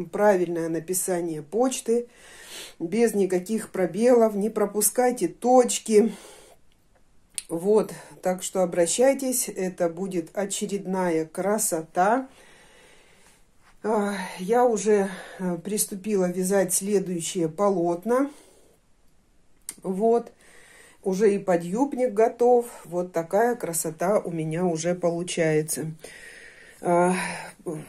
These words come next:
нижняя юбка или подъюбник, а, советую вам, кто будет там самостоятельно, может быть, кто-то будет вязать,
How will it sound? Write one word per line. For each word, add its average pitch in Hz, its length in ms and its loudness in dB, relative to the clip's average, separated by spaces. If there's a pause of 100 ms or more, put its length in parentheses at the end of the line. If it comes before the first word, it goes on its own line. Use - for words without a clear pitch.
(160)
нижняя 214 640 8
юбка 220 480 2
или 196 160 2
подъюбник, 220 800 4 (120)
а, 170 320 -2 (240)
советую 185 600 2
вам, 175 260 4
кто 180 180 -4
будет 170 360 -4
там 160 180 0
самостоятельно, 170 880 0
может 160 300 -2
быть, 151 220 -8
кто-то 160 380 -6
будет 156 400 -8
вязать, 156 380 -2